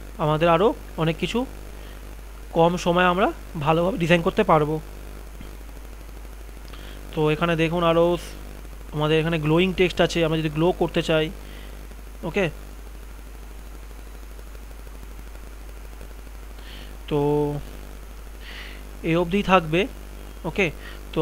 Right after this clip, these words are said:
আশা করি ভিডিওটা আপনারা বুঝতে পেরেছেন। আমরা এটা just glowing text করলাম যে কী করে text glow করে হয়। এই দেখুন, তো আমরা আরও অনেক কিছু সিএসএস এর নতুন কিছু, কিছু জিনিস দেখব।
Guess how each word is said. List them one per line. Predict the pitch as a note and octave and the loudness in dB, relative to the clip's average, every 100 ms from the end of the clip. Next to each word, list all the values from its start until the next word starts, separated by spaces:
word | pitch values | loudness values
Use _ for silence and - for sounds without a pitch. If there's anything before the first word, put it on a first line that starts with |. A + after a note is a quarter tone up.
| D3+ | 4
আশা | D3+ F3 | 4 2
করি | F#3 | 2
ভিডিওটা | E3+ E3+ F3+ | 4 4 4
আপনারা | F#3 F3 | 4 2
বুঝতে | E3 F#3+ | 6 8
পেরেছেন। | G3 F#3+ F#3+ | 8 8 4
আমরা | E3+ E3+ | 2 4
এটা | F3+ | 4
just | F3+ E3+ - | 4 2 0
glowing | E3 F3 F#3 | 4 6 4
text | F#3 F3 - | 2 2 0
করলাম | F3 E3 D#3+ F#3 B3 - - | 0 4 6 4 0 -12 -8
যে | E3 | -6
কী | E3 D#3+ | -2 2
করে | E3+ E3+ | 2 2
text | F3 - - D#3+ | 0 -2 -8 -2
glow | D#3 D#3+ D#3+ | 2 2 4
করে | D#3+ D3 | 2 4
হয়। | D#3 A3+ - - - - - - D#3+ | 0 -2 -8 -12 -12 -12 -12 -8 0
এই | D3 | 2
দেখুন, | D3 F#3+ - - - | 2 0 -6 -12 0
তো | E3 D3+ | 2 6
আমরা | F3 E3 | 8 8
আরও | F3+ F#3+ | 8 6
অনেক | G3 - | 4 0
কিছু | F#3+ | -2
সিএসএস | - F3+ F3+ F#3 | 0 0 2 0
এর | F3 | 0
নতুন | E3+ F3+ | 0 0
কিছু, | F#3 F3 D#3+ - | -2 -2 -6 -4
কিছু | E3+ E3 | -2 0
জিনিস | E3+ D#3+ | 2 4
দেখব। | D#3+ D3 | 4 4